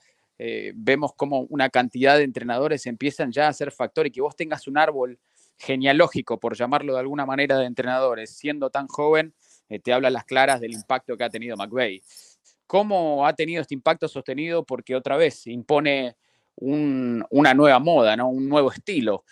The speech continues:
Y honestamente son entrenadores jóvenes que todo el mundo ha querido buscar el siguiente McVay. Ahora los Dolphins contratan, por ejemplo, a Mike McDaniel, que viene de la escuela de Kyle Shanahan, que también estuvo con, con Sean McVay, y todos los caminos pa-, parecen conducir a Roma.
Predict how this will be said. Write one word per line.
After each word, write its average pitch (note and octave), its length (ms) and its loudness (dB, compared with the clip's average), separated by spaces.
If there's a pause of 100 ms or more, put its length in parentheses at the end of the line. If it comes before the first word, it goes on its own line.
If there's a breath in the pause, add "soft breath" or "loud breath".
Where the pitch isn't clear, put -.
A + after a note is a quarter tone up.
(340 soft breath)
Y A2+ 680 -2
honestamente C#3+ 640 -2
son C#3+ 200 -6
entrenadores C3 460 0
jóvenes E3+ 560 2
que A#2+ 120 -10
todo D3 180 -2
el C#3+ 40 -6
mundo D3 160 -6
ha C3 60 -4
querido C3+ 320 -4
buscar C3+ 260 -2
el C3 80 0
siguiente B2+ 380 -8
McVay. D3+ 480 0 (180)
Ahora A#2+ 200 0
los A2+ 120 0
Dolphins B2+ 300 -4
contratan, A#2+ 440 -4
por G#2+ 100 -8
ejemplo, B2 260 -8
a A#2+ 100 0
Mike B2 80 0
McDaniel, B2 500 0
que A2+ 100 -10
viene B2 160 -6
de A#2 60 -6
la A2+ 40 -4
escuela B2 260 -2
de A2+ 80 0
Kyle A#2 160 0
Shanahan, C3+ 460 -2
que A2 100 -10
también B2+ 440 -2
estuvo C#3 500 -4 (340)
con, A2+ 320 -2
con A2+ 180 -4
Sean C#3+ 220 0
McVay, C3+ 360 2
y C#3 40 -2
todos D3 240 4
los C3 140 0
caminos C3+ 400 -2
pa-, A#2 200 2 (100)
parecen B2+ 360 -2
conducir A2 460 -2
a A#2+ 60 4
Roma. A2+ 360 4